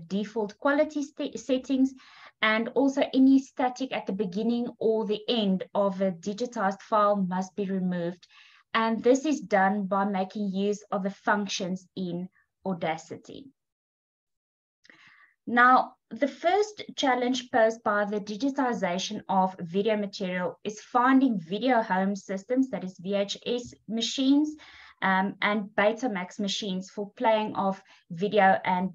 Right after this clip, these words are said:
Betamax cassettes. Since this is old technology, these machines with their remotes,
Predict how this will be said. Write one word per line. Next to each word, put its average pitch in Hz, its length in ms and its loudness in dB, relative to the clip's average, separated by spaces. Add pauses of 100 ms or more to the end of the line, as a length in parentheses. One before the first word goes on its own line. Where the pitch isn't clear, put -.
Betamax 185 800 -2 (100)
cassettes. - 540 -10 (360)
Since 254 320 0
this 226 200 -2
is 233 220 -6
old 262 260 4
technology, 190 800 -4
these 196 260 -4
machines 214 600 -6
with 208 420 0
their 202 160 -2
remotes, 175 500 -6